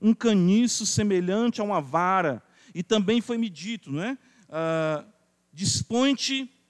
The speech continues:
e mede o santuário de Deus." Irmãos, o ato de medir denota identificação e delimitação em outras passagens do Antigo Testamento. Então,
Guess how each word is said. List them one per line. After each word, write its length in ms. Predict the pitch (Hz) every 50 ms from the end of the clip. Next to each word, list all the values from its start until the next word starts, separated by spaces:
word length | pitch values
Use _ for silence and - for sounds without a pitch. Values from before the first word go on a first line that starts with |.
| _ _ _ _ _
e 100 | 196 208
mede 760 | 196 185 190 196 196 202 202 202 180 160 165 196 202 202 196 - _ _ _ _
o 100 | 175 175
santuário 640 | - - 196 190 190 - 185 180 170 170 175 165 165
de 140 | 151 156
Deus." 600 | 139 113 107 101 - - - - - - - - _ _ _ _ _ _ _ _ _ _ _ _ _
Irmãos, 480 | - 175 202 247 240 196 165 - - - _ _ _ _ _ _ _ _ _ _ _ _
o 160 | - 214 208
ato 400 | 233 277 330 359 - _ 302 262
de 200 | 185 143 151 247
medir 760 | 294 269 247 208 156 131 120 - 139 196 262 269 226 139 110 - - _ _ _ _ _ _ _ _ _ _ _ _ _
denota 840 | 131 131 208 247 262 220 190 185 208 247 254 240 - - 165 156 - _ _ _ _
identificação 1160 | 254 302 320 262 180 277 311 339 - - - 285 - 226 180 - - - 175 180 180 196 202 - _ _ _ _ _ _ _
e 80 | 226
delimitação 920 | 175 151 220 240 247 240 233 226 - 196 165 - - 175 165 165 170 180 180 - _ _ _
em 220 | - 208 208 180 185
outras 360 | 220 285 359 - - - -
passagens 760 | - 185 160 - - 160 151 147 151 147 147 156 156 - - - _ _ _
do 140 | - 143 156
Antigo 600 | 160 143 - - 135 135 131 123 131 139 135 127 - _ _ _
Testamento. 640 | - 143 - - - 160 147 143 139 131 117 - - _ _ _ _ _
Então, 340 | - 117 - 202 226 226 247